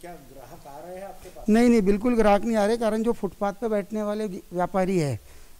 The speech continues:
Speaker 2: और उसके बाद में जो उनसे, हमारे से जो व्यापारी लेने वाले जो फुटपाथ में बैठते हैं, जब अगर समझ लो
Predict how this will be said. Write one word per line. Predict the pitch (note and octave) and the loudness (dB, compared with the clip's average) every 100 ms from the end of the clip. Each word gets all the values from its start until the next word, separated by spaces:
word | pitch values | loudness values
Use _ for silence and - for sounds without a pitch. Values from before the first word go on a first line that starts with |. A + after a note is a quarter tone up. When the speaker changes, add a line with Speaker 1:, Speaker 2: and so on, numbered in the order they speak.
| - | -2
Speaker 2:
और | F#3 F#3+ | 0 2
उसके | G3 F3+ A#3+ | 0 -4 -2
बाद | A3 G#3+ | 0 0
में | G#3+ A3 | -2 -6
जो | A3+ G#3+ - - - - | -8 -10 -16 -20 -20 -2
उनसे, | G#3 G#3+ - C4 | 2 2 4 2
हमारे | G3 G3+ G#3+ | 4 4 4
से | A3 B3 | 4 0
जो | A#3+ | 2
व्यापारी | G#3+ A#3 A3+ | 2 2 -2
लेने | A3+ G3+ A3 | 0 0 0
वाले | A3 A3 A3+ | -2 -2 -2
जो | A3 | -4
फुटपाथ | G3 E3+ A3 G#3 | -10 -6 -4 -2
में | A#3 | -2
बैठते | F#3+ F3 - G3 | 0 -2 -2 -2
हैं, | C#3+ - - - - - - - - - - - - - - | -2 -4 -16 -20 -20 -20 -20 -20 -20 -20 -20 -20 -20 -20 -10
जब | C#3 - - | -8 -8 -8
अगर | E3 E3 | -2 0
समझ | G3 G#3+ G#3+ | 0 0 0
लो | A#3 | 4